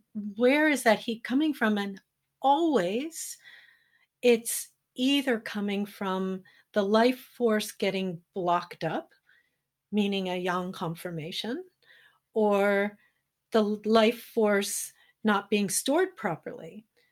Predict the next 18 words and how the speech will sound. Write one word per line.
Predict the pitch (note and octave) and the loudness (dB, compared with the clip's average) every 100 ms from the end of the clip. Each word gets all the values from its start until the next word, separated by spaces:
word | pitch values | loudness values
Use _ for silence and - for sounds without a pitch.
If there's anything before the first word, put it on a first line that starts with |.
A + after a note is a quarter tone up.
| - | -14
So | - G#3+ | -6 -2
the | G#3 | 2
ministerial | A3 A3 A3 - G#3+ G3+ G3 | 4 4 2 2 2 2 2
fire | G#3+ G3 | 2 2
not | F#3+ F#3+ | -2 -4
being | G3 F#3 | -4 -6
stored | F3+ - - B3 A#3+ G#3+ F#3 - | -4 -4 2 4 4 2 0 -6
and | F#3 F#3+ | -6 -4
doing | G3 G3 F#3 | -2 -4 -2
damage | F#3 F3+ F#3 E3+ - - | -4 -4 -4 -6 -8 -12
because | F3+ G#3+ F#3 - | -10 -6 -6 -6
it's | E3+ E3+ - - - _ _ _ - | -8 -10 -14 -12 -14 _ _ _ -8
improperly | G#3 G3+ F3 F3+ F3+ F3 | -6 -4 -6 -6 -10 -10
stored. | E3 - F#3+ G3 D#3 D3+ - - - - - - - - | -10 -10 -10 -8 -8 -8 -12 -20 -20 -20 -20 -20 -20 -8
And | - A3 G#3+ G#3+ | 0 2 4 2
so | G#3 - B3+ B3 | -2 0 6 6
for | A#3+ - | 4 -2
him, | G#3 A3 D#4 D#4+ A#3+ A3+ | -4 -2 0 4 2 0